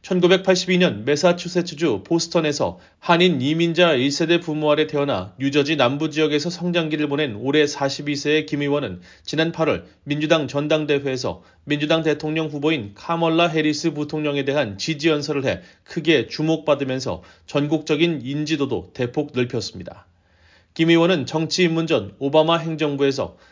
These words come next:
백악관 국가안보회의 이라크 담당 보좌관을 지내는 등 국가안보 분야에서 오랜 경력을 쌓은 전문가로 이천십팔 년 하원의원에 당선된 뒤 내리 삼 선을 기록한 바 있습니다.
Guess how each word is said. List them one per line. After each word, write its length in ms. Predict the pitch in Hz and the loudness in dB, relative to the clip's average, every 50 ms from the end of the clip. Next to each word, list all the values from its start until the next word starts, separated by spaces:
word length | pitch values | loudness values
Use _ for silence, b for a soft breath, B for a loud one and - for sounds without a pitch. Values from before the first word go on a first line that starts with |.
| b b - | b b -4
백악관 540 | - 135 135 151 143 - 170 151 123 104 | 0 4 4 4 4 4 2 0 0 -2
국가안보회의 720 | - 147 139 - 170 156 151 156 151 151 139 143 156 151 131 | -8 -10 -2 2 4 4 4 2 0 -2 -2 0 0 0 0
이라크 540 | 98 95 95 127 139 143 156 156 156 - 160 | -2 -4 -4 -2 2 4 4 4 2 2 0
담당 420 | 147 151 147 143 143 160 147 127 | 0 0 2 0 -2 -2 -2 -4
보좌관을 600 | - - 139 147 147 165 156 143 151 156 175 175 | -4 -4 -4 -2 0 0 2 2 2 0 0 -2
지내는 360 | 175 175 151 147 143 139 139 139 | -2 -2 -2 -2 -2 -2 -2 -4
등 200 | 139 101 87 b b b b b | -4 -6 -6 b b b b b
국가안보 500 | b 156 139 - 175 160 156 160 160 170 | b -6 0 4 4 4 4 4 0 0
분야에서 520 | 156 156 151 143 135 127 123 98 80 98 - - | 0 0 0 0 -2 -2 -4 -6 -8 -8 -10 -6
오랜 400 | 127 131 139 151 147 120 98 92 | -2 2 2 2 2 0 -4 -8
경력을 440 | - 131 139 147 151 151 147 160 | -8 -8 -4 -2 0 0 2 0
쌓은 300 | 151 156 - 147 156 170 | 0 2 2 2 2 0
전문가로 640 | 165 151 147 143 147 143 139 135 139 131 110 85 - B B B B B | -2 -4 -4 -4 -4 -4 -2 0 0 0 -2 -4 -6 B B B B B
이천십팔 480 | - 147 143 - 170 165 - - 165 156 | -8 -4 -2 -2 -2 -2 -2 -2 -2 -2
년 200 | 170 135 104 101 | -2 -2 -4 -8
하원의원에 680 | - - 160 160 160 160 160 156 156 151 156 156 175 175 | -2 2 4 4 4 4 2 0 0 0 0 0 -2 -2
당선된 520 | 165 156 151 143 160 147 139 139 135 131 | -2 -4 -4 -2 -2 -2 -2 -2 -4 -4
뒤 200 | 123 110 87 B B B B B | -4 -6 -8 B B B B B
내리 320 | - 123 123 135 123 98 | -2 0 0 0 0 -2
삼 240 | 92 - - 165 170 | -4 -8 -8 -6 -6
선을 300 | 165 156 165 156 170 165 | -2 -2 0 0 0 0
기록한 360 | - 160 143 143 143 135 123 | 0 0 0 0 -2 -2 -4
바 120 | 120 117 101 | -4 -4 -4
있습니다. 500 | - - - - - - - - - | -6 -8 -12 -16 -18 -18 -20 -20 -20